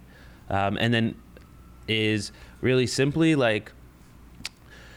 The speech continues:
your brain can get ener-, can use either fat or sugar for energy in its simplest way.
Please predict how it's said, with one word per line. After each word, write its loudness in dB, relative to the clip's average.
your 2
brain 0
can 2
get 0
ener-, -4
can 2
use 2
either 2
fat -6
or -4
sugar -2
for -6
energy -10
in -4
its -6
simplest -2
way. -6